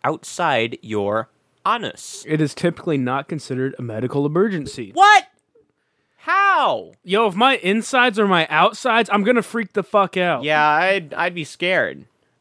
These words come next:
Speaker 1: I don't
Speaker 2: Not
Speaker 1: like
Speaker 2: that I'm
Speaker 1: that.
Speaker 2: gonna have an, an anal prolapse now that I mentioned
Speaker 1: Oh,
Speaker 2: now that I
Speaker 1: there's
Speaker 2: think
Speaker 1: three
Speaker 2: about it.
Speaker 1: types. There's three types.
Speaker 2: The entire rectum part and has started to drop, but is not yet sticking out.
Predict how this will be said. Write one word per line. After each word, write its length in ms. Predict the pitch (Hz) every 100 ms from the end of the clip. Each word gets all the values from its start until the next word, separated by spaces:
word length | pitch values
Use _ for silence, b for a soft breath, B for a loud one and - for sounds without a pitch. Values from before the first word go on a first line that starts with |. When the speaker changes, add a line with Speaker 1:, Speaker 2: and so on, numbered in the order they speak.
| _ -
Speaker 1:
I 60 |
don't 80 | 156
Speaker 2:
Not 120 | 180
Speaker 1:
like 60 | 180
Speaker 2:
that 100 | 180
I'm 100 | 170
Speaker 1:
that. 60 | 170
Speaker 2:
gonna 260 | 170 151
have 180 | 151 147
an, 100 | 143 - -
an 240 | 135 127
anal 220 | 139 135
prolapse 560 | 120 139 127 120 120 -
now 80 | 123
that 120 | 120
I 80 | 120
mentioned 360 | 117 117 - -
Speaker 1:
Oh, 40 |
Speaker 2:
now 60 | -
that 40 |
I 20 | -
Speaker 1:
there's 100 | -
Speaker 2:
think 120 | 294
Speaker 1:
three 100 | 392
Speaker 2:
about 60 | -
it. 40 |
Speaker 1:
types. 320 | - - - -
There's 220 | 165 165
three 320 | - 262 311
types. 600 | - 226 170 - - -
Speaker 2:
The 220 | 160 165
entire 440 | 139 - 135 175 190
rectum 440 | 202 208 233 220
part 540 | - 175 202 277 240 - -
and 220 | 151 151
has 380 | 139 151 135 131
started 280 | 180 175 147
to 100 | 139
drop, 500 | 123 143 135 120 -
but 100 | 135
is 120 | 127
not 240 | 135 139
yet 200 | 135 131
sticking 380 | - 147 131 120
out. 220 | 143 -